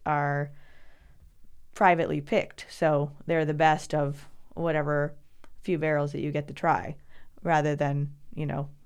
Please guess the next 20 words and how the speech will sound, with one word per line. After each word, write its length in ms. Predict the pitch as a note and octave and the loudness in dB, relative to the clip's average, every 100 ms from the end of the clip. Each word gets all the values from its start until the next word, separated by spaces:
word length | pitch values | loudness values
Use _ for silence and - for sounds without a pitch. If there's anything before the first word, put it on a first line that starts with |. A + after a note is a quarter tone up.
| - | -6
Knob 260 | E3 D3+ - | 0 0 0
Creek, 180 | D3+ | -4
for 120 | - D3 | -4 -6
example. 460 | C#3+ - D3 D3 D#3+ | -6 -6 -4 -4 -4
You 100 | D#3 | -6
know, 200 | D3+ D3 - - - - | -6 -8 -14 -16 -14 -6
you 80 | E3 | 2
have 320 | D3+ D3 C#3+ - - - - | 2 0 -6 -14 -16 -14 -4
y-, 180 | D#3+ - | -4 -2
Knob 340 | D3+ D#3+ D#3 | -4 -2 -2
Creek 200 | - D#3 | -2 -4
on 100 | D#3 | -2
the 60 | D3 | -4
shelf, 380 | - E3 D3 - | 2 4 4 2
but 140 | D3+ | -2
if 140 | D3+ D#3 | 0 -2
you 240 | D3 D#3 - - - - - | -2 -4 -8 -14 -14 -12 -4
have 220 | - E3+ D3 | 4 4 4
four 260 | F3 E3 | 4 4
barrels 540 | D#3 E3 D3+ D#3 E3+ | 6 6 6 4 -2